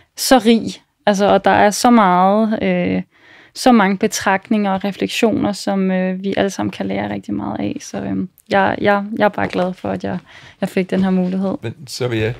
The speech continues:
Speaker 2: sige det samme om din bog,
Speaker 1: <laughs> Nå.
Speaker 2: <laughs> som jeg slet ikke synes har fået den udbredelse, den fortjener.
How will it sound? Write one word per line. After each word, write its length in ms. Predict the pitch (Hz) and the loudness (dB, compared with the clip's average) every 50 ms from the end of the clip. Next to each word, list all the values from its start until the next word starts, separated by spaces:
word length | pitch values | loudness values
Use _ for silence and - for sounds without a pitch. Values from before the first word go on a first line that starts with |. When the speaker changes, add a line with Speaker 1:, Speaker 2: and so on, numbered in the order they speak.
| _ _ | _ _
Speaker 2:
sige 340 | - - - - - 113 117 | -20 -16 -12 -8 -6 -6 -4
det 80 | 131 | -4
samme 320 | 131 - - 113 117 123 117 | -4 -2 -2 -2 -2 -2 -2
om 80 | 117 | -4
din 140 | 113 - 123 117 120 120 | -4 -2 -4 -4 -2 0
bog, 280 | 139 135 101 - 135 - | 2 2 4 4 4 4
Speaker 1:
<laughs> 20 | |
Nå. 160 | 208 208 202 - 202 247 247 220 - 226 196 220 | 2 0 2 4 6 6 6 6 6 6 4 4
Speaker 2:
<laughs> 360 | 196 - - 208 190 - - | 2 2 0 -2 -4 -2 0
som 180 | - - - 120 | 0 0 2 4
jeg 160 | 120 110 104 - - - - - - - | 2 2 2 0 -8 -18 -16 -16 -14 -10
slet 380 | - - - - 139 139 135 123 | -6 -4 0 4 6 4 4 4
ikke 200 | 110 110 120 - - - - | 2 -8 -8 -10 -16 -20 -12
synes 260 | - - 113 110 127 | -8 -6 -4 -4 -4
har 80 | 120 | -6
fået 220 | 110 - 101 98 101 | -6 -6 -6 -6 -4
den 140 | 98 98 101 | -4 -6 -6
udbredelse, 560 | 101 101 107 - 92 90 92 90 - - 117 | -8 -10 -10 -8 -8 -8 -8 -10 -12 -14 -16
den 180 | 127 - - - | -14 -14 -16 -14
fortjener. 440 | - - - - 82 78 - - | -14 -12 -12 -10 -12 -12 -14 -16